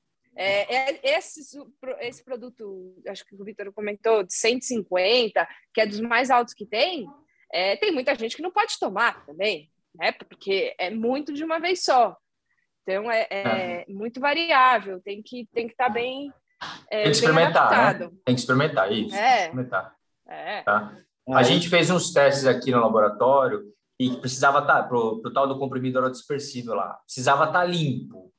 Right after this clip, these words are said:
Speaker 2: limpo, limpo de cafeína, porque a gente dosava a quantidade de cafeína no sangue, no H P L C.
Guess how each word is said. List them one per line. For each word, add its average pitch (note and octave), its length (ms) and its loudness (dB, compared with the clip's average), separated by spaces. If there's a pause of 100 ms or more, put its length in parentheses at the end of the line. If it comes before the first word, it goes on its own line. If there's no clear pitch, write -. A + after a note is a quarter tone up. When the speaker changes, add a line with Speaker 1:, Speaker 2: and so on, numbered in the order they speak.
Speaker 2:
limpo, G3+ 320 0
limpo D#3 400 0
de - 80 -12
cafeína, G#2+ 500 -2
porque - 140 -12
a A2 40 -4
gente A2+ 100 -12
dosava B2+ 480 4
a - 20 2
quantidade C#3 460 -2
de D3 80 -10
cafeína D3+ 380 -4
no D#3 100 -10
sangue, - 480 -4 (340)
no A2 60 -2
H G#2 220 0
P A#2 80 -2
L B2+ 120 0
C. G#2 460 -8